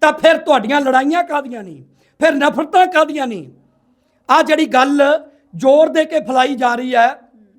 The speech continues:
ਵੀ ਪਹਿਲਾਂ ਧਰਮ ਪੁੱਛਿਆ, ਪਹਿਲਾਂ ਧਰਮ ਪੁੱਛਿਆ, ਕੁਝ ਕੁ ਗੋਦੀ ਮੀਡੀਆ ਦੇ ਚੈਨਲਾਂ ਨੇ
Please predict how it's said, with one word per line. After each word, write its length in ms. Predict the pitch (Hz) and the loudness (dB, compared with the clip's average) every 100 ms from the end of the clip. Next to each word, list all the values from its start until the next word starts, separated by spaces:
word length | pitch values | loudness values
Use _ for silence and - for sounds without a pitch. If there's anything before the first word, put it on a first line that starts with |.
| _ _ _ _ _ _ | _ _ _ _ _ _
ਵੀ 100 | 294 | -6
ਪਹਿਲਾਂ 380 | 302 302 320 294 | 0 0 2 -2
ਧਰਮ 320 | 294 247 214 | -2 -2 -4
ਪੁੱਛਿਆ, 380 | 285 277 - 277 | -8 -12 -2 0
ਪਹਿਲਾਂ 340 | 269 277 302 302 | 0 -2 -4 -6
ਧਰਮ 240 | 277 233 | -6 -8
ਪੁੱਛਿਆ, 380 | - 262 294 285 | -12 -8 -4 -4
ਕੁਝ 400 | - - 392 381 | -4 0 0 -2
ਕੁ 160 | - | -12
ਗੋਦੀ 460 | 220 208 254 302 294 | -4 0 0 -2 -4
ਮੀਡੀਆ 400 | 247 269 277 285 | -4 -6 -4 -2
ਦੇ 160 | 240 233 | -2 -6
ਚੈਨਲਾਂ 480 | 254 247 262 269 | -6 -6 -4 -6
ਨੇ 140 | 254 | -6